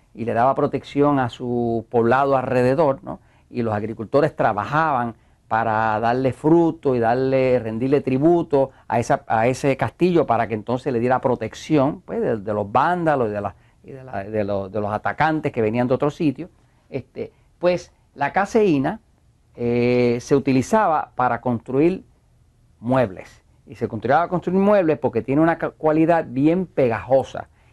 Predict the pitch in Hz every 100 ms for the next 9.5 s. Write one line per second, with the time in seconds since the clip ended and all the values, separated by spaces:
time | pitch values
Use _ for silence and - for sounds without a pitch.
0 | _ - 127 131 127 147 202 202 165 170
1 | 170 170 143 123 113 95 78 - _ _
2 | _ _ _ 123 123 123 120 120 165 185
3 | 202 165 - 135 92 - 117 127 120 101
4 | - _ _ 120 120 - - 123 - 135
5 | 151 208 165 156 170 - _ _ - 120
6 | - 151 165 190 190 147 165 247 _ 131
7 | 247 - - _ _ _ - _ _ _
8 | 120 120 143 190 233 254 180 185 127 165
9 | 240 139 113 113